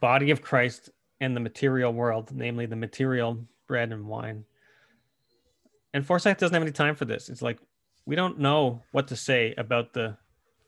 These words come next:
body of Christ in a physical sense. Um, and we don't really gain much by metaphysical gymnastics to connect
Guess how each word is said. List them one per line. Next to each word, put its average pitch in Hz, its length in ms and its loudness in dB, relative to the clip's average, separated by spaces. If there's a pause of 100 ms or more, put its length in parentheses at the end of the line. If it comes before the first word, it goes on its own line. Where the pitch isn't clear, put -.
(420)
body 120 380 2
of 120 120 -8
Christ - 460 -4 (560)
in 120 100 -6
a 113 40 -6
physical 120 400 -8
sense. 117 480 -12 (1040)
Um, 117 320 -6 (300)
and 135 80 0
we 139 40 4
don't 160 160 4
really 147 140 2
gain 131 480 2
much 117 340 -4 (960)
by 117 320 2 (1080)
metaphysical 131 580 0
gymnastics 120 760 -4 (160)
to 113 320 -8 (720)
connect 131 580 4